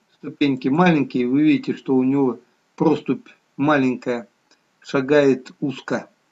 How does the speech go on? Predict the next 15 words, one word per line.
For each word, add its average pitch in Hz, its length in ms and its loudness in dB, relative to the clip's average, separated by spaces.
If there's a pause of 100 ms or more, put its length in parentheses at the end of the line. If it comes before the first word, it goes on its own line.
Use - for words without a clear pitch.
(680)
Ну 190 160 2
и 180 80 6
теперь 147 420 0
опять 139 580 -2 (1200)
Shift 123 280 -2
D. 180 360 -4 (3000)
Shift 127 480 -6
D. 127 280 -6 (1000)
И 202 100 -2
вот 165 180 2
так 160 200 -4
вот - 120 -6
можно 139 380 0
сделать 139 520 0 (200)
ступеньки. 127 680 -6